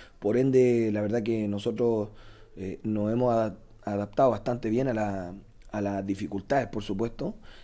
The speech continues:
y hemos sacado adelante una muy buena tarea en conjunto con, con nuestros directivos.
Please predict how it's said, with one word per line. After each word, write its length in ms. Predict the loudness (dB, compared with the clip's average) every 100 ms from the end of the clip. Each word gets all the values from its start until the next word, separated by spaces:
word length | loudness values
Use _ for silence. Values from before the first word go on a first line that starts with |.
| -12
y 200 | -2 2
hemos 280 | 2 2 0
sacado 300 | -2 2 4
adelante 760 | 4 2 0 0 2 2 2 0
una 220 | -2 0
muy 160 | 0 2
buena 240 | 2 2
tarea 220 | 2 0
en 80 | 0
conjunto 640 | -4 -4 0 0 0 -2
con, 280 | 0 -2 -4
con 180 | -4 -2
nuestros 240 | -2 -2
directivos. 540 | -2 -4 0 0 0